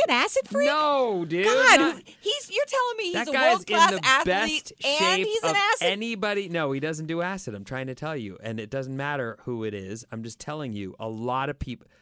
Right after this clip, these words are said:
Speaker 2: all these deadheads are still doing that stuff.
Speaker 1: Yeah, that's crazy, 'cause that, to me, seems like you're just waiting for that trip that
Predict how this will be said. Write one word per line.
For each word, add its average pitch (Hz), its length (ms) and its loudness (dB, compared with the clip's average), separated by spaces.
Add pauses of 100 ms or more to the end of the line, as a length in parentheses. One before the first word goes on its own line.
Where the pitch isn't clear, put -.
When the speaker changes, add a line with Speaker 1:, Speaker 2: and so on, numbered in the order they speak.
(180)
Speaker 2:
all 226 200 -2
these 254 180 -4
deadheads 220 580 -4
are 165 60 -10
still 214 280 -4
doing 202 280 -4
that 104 220 -8
stuff. - 400 -14 (180)
Speaker 1:
Yeah, 156 240 -6
that's 208 320 -6
crazy, 147 640 -10
'cause 160 180 -10
that, 190 260 -8 (540)
to 202 120 -12
me, 175 160 -10
seems 139 380 -12
like 123 240 -14 (640)
you're 170 260 -10
just 160 300 -10
waiting 151 240 -4
for 160 120 -8
that 147 240 -4
trip - 260 -8
that - 120 -10